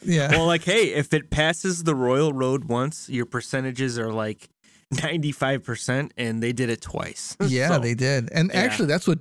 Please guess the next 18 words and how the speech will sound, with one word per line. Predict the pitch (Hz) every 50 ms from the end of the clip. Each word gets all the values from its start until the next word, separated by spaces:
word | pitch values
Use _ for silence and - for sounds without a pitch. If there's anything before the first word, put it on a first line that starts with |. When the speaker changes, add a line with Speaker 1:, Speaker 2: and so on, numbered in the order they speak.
| - -
Speaker 1:
<laughs> | - - - - - 170 - 311 - - - - - - - -
that's | 139 165 214 - -
what | 202 143
the | - 156
Blues | 120 120 143 156 202 233 190 160
were | 135 135 123
doing | - 147 147 151 151 143 127
to | - 131 127
us. | 160 233 - - - - -
Speaker 2:
Yes, | 139 123 123 143 - - -
yep, | - 110 113 117 - - -
you're, | 120 117 117 110 110 107
you're | 113 113 117
right. | 127 151 160 165 - - - - - - -
Speaker 1:
You | 156 143 127
know, | 123 120 139 139
so, | - - - 135 117 110 107
uh, | 107 107 104